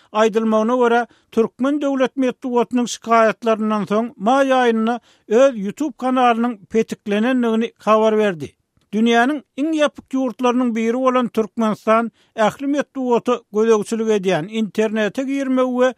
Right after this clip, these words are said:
daşarky habar serişdelerini bir çäklendirýän awtoritar hökümet tarapyndan dolandyrylýar. Dünýäniň iň uly T V gaz gorlaryna eýçilik edýän ýurdun döwlet habar beriş serişdeleri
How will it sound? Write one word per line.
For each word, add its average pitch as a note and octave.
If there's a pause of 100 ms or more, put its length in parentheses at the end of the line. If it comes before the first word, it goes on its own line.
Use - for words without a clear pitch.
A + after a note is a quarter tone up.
(100)
daşarky A3+
habar C4
serişdelerini A#3+
bir B3
çäklendirýän A#3 (260)
awtoritar G#3+
hökümet A#3+
tarapyndan G#3+ (100)
dolandyrylýar. G3+ (480)
Dünýäniň A3+ (100)
iň C#4+ (100)
uly C4+ (100)
T G#3+
V A3+
gaz C4
gorlaryna A#3 (120)
eýçilik G3+
edýän B3+
ýurdun A#3 (320)
döwlet G#3+ (160)
habar B3
beriş C4
serişdeleri A#3